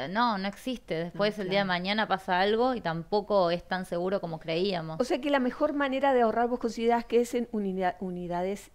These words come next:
Speaker 2: indexadas.
Speaker 1: Para estos casos que son gastos que voy a hacer en pesos, sí. O sea, porque no se me desvaloriza el peso.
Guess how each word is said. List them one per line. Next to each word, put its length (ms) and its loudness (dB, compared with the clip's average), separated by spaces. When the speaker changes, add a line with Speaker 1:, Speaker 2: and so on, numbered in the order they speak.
Speaker 2:
indexadas. 720 -8
Speaker 1:
Para 240 8
estos 380 4
casos 400 6
que 100 -2
son 260 2
gastos 320 4
que 100 -2
voy 100 8
a 20 6
hacer 240 2
en 140 2
pesos, 320 -2
sí. 340 -4
O 200 -2
sea, 340 4
porque 460 4
no 120 2
se 140 0
me 180 4
desvaloriza 600 4
el 100 4
peso. 520 0